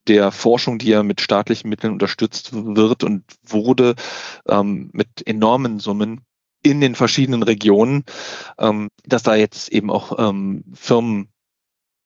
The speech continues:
investieren, Firmen nicht nur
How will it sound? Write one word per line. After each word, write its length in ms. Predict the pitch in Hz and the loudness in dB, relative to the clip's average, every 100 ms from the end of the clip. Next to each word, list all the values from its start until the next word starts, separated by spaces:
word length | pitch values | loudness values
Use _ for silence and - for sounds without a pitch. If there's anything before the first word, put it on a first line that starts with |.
| - | -2
investieren, 840 | 143 135 117 - - 117 110 104 | 2 2 2 -2 0 2 2 0
Firmen 640 | - 127 117 113 110 107 98 - - - - - | -2 2 4 4 2 0 -4 -12 -18 -20 -20 -8
nicht 340 | 113 120 - | 0 0 2
nur 460 | 117 107 101 104 | 4 4 4 0